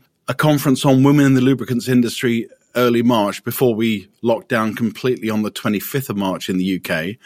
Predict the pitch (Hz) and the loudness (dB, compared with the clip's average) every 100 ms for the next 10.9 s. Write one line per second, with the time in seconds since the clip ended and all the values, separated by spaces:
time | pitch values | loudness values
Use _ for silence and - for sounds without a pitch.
0 | - - - - 120 117 110 - 135 120 | -20 -20 -20 -6 0 2 2 0 0 0
1 | - 113 101 104 123 113 - 113 - - | 0 0 0 -2 -2 -2 0 -4 -4 -2
2 | 107 101 95 - _ _ - 113 107 107 | 0 0 -2 -8 _ _ -4 0 2 0
3 | - 113 117 101 104 - - - - 117 | -2 -2 0 0 -4 -8 -12 -16 -4 -2
4 | 104 98 131 107 95 120 104 92 113 _ | -2 -4 0 0 0 0 2 0 -4 _
5 | - _ - 117 117 98 - 127 - 104 | -20 _ -4 2 2 0 0 -2 -2 -6
6 | - 123 101 - 262 214 156 185 156 151 | 0 -2 -2 -2 -2 -2 -2 -2 -2 -8
7 | 135 165 135 123 123 120 - 120 113 110 | -6 0 2 2 4 2 0 -2 0 0
8 | 107 - - - 120 107 113 117 107 95 | -4 -20 -20 -2 0 0 2 0 0 -4
9 | 131 117 90 87 - _ _ - 117 147 | -2 0 0 -4 -12 _ _ -4 0 2
10 | - - - 220 131 95 131 - - | 0 -6 -2 2 2 2 0 -4 -16